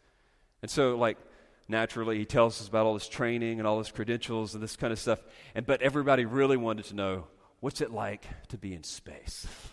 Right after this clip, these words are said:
<laughs> You know, like, to what degree are these movies true and not true? He actually walked us through which movies do a good job and which movies don't. <laughs> But it's fascinating to us because we realize that things work differently up there.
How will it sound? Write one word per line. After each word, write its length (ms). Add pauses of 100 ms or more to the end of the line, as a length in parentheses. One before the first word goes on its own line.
(140)
<laughs> 80 (1400)
You 100
know, 140
like, 160
to 100
what 300
degree 560
are 160
these 260
movies 540
true 680
and 200
not 240
true? 340 (760)
He 140
actually 320
walked 280
us 140
through 240
which 240
movies 320
do 140
a 40
good 200
job 260
and 140
which 180
movies 280
don't. 300 (240)
<laughs> 80 (2750)
But 120
it's 120
fascinating 560
to 160
us 80
because 320
we 140
realize 400
that 120
things 220
work 180
differently 440
up 120
there. 220